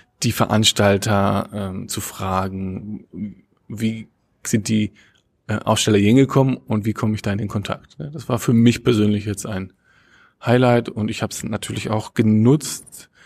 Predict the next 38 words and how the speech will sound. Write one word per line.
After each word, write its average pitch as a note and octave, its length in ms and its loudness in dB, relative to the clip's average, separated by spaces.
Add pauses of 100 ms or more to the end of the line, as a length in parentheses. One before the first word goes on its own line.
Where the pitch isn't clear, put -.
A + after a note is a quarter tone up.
(440)
um A#2 500 2
auch A2 260 -6
gezielt A#2+ 840 0 (200)
Leute G#2+ 360 2
anzusprechen, A2+ 420 -2
von G#2 220 0
denen G#2 140 2
ich G2+ 120 -4
wusste A2+ 260 0
aus G#2+ 140 2
dem - 80 -10
Programm G#2+ 300 0
her, G#2+ 180 4
dass G#2 160 -6
die G#2+ 80 -2
hier A#2 240 2
sind, A#2 260 2
wo A2+ 120 0
ich G2+ 160 -6
mir G2+ 100 2
auch G#2 140 -2
gedacht G#2+ 240 -6
habe, G#2+ 120 -2 (440)
ah, C3+ 300 0 (100)
okay, B2+ 340 0
da A2 320 0 (420)
könnte A2+ 200 -2
für B2 60 4
mich A2+ 160 4
ein G#2+ 80 2
Mehrwert A2 420 4
entstehen B2 680 0 (500)
und A#2 500 -2
dann A2 180 -6
klassisch G#2 360 -4
halt A#2+ 180 -4
Netzwerken, G2+ 640 -6
ne? D3 80 -14